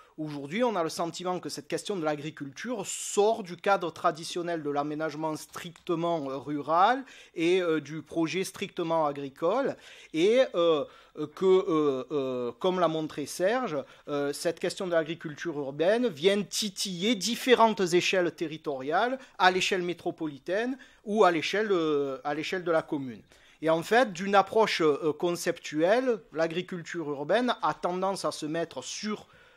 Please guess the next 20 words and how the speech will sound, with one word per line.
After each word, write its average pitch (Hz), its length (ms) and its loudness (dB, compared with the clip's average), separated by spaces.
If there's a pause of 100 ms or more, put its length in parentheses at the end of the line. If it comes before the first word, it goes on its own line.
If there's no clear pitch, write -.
(120)
le 147 220 -2
territoire 165 720 0
en 156 120 0
projet, 151 600 -2 (260)
et 170 140 6
donc 180 280 0
on 175 160 2
est 170 260 -2
obligé 175 480 -4
de 143 100 -4
la 135 100 0
considérer 156 560 -4
avec 127 240 -4
une 143 60 -6
approche - 340 -6
projectuelle, 180 840 -4 (200)
et 151 80 -4
là 185 220 4
on 170 180 0
passe 175 400 0